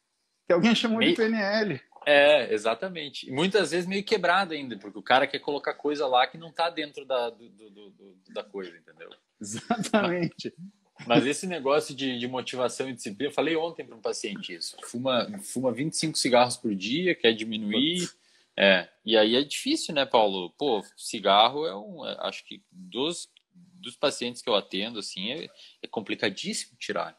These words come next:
Speaker 2: Eu não sei
Speaker 1: É,
Speaker 2: se
Speaker 1: não.
Speaker 2: você tem muito isso no seu consultório, mas é muito
Speaker 1: Sim.
Speaker 2: difícil tirar. E,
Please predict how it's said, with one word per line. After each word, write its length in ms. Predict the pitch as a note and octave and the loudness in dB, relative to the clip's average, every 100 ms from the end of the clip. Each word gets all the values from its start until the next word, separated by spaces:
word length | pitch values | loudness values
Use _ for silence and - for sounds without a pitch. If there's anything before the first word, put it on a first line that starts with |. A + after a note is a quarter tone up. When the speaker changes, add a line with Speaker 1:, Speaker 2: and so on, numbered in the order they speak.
| _ | _
Speaker 2:
Eu 60 | - | -16
não 100 | F2+ | -10
sei 140 | - | -2
Speaker 1:
É, 20 | G#2+ | -2
Speaker 2:
se 100 | F2 | -2
Speaker 1:
não. 80 | |
Speaker 2:
você 140 | A#2 G#2+ | -4 -4
tem 240 | - G#2+ | 0 0
muito 280 | A2 A2 G2+ | 0 -4 2
isso 160 | G2+ G#2 | 0 0
no 80 | |
seu 140 | G2 F#2+ | -4 -4
consultório, 640 | - F#2+ - F2 G2+ A#2+ | -4 -8 0 6 6 4
mas 160 | F#2 A2 | 0 -2
é 40 | |
muito 260 | G2+ A2 - | -2 -4 0
Speaker 1:
Sim. 100 | A2+ | 2
Speaker 2:
difícil 300 | G#2+ F#2+ - | 4 2 -2
tirar. 260 | - - - - - - - - - _ - - | -4 -6 -8 -20 -18 -16 -16 -16 -20 _ -14 -2
E, 680 | G#2 G#2 G#2 G2+ G2 F#2+ | 2 4 6 6 6 4